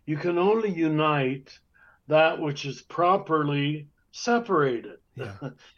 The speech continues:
Speaker 1: If, you don't wanna overcome difference.
Speaker 2: Right.
Speaker 1: You honor the difference, and then you learn how to put it together.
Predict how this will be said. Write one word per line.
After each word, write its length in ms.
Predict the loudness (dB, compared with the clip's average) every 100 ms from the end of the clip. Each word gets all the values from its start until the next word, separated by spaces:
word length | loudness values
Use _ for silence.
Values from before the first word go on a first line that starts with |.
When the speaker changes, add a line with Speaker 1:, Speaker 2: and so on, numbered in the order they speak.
| _ -16
Speaker 1:
If, 640 | -8 -8 -4 -6 -6 -10 -8 -8 -8 -12 -12 -14 _ _ _ _ _ _ _ _ _ _ -10
you 180 | -2 0
don't 200 | 0 0
wanna 220 | 0 -2
overcome 1120 | 0 0 0 -2 -6 -6 -4 -2 -4 -6 -14 -20 _ _ -8
difference. 840 | -2 -2 -2 -4 -2 -4 -10 -16 -16
Speaker 2:
Right. 200 | -12 -12 -8
Speaker 1:
You 160 | -4 -2
honor 400 | 0 0 2 2
the 120 | 0
difference, 680 | 0 -2 -2 -6 -6 -8 -14 _ _ _
and 160 | -4 0
then 380 | 4 4 4 2
you 120 | 2
learn 260 | 2 0
how 200 | 0 -2
to 60 | -2
put 260 | -4 -4 -4
it 140 | -6
together. 580 | -10 -2 -2 -2 -6